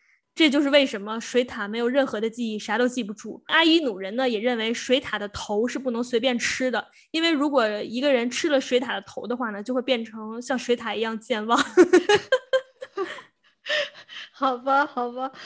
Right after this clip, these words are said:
Speaker 2: 我想说，这个故事 <laughs> 说明了几个问题。第一，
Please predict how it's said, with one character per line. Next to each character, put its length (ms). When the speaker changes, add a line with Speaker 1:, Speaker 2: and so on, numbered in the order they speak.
Speaker 2:
我 60
想 240
说， 320
这 140
个 160
故 160
事 360
<laughs> 340
说 720
明 140
了 100
几 200
个 120
问 300
题。 420
第 440
一， 180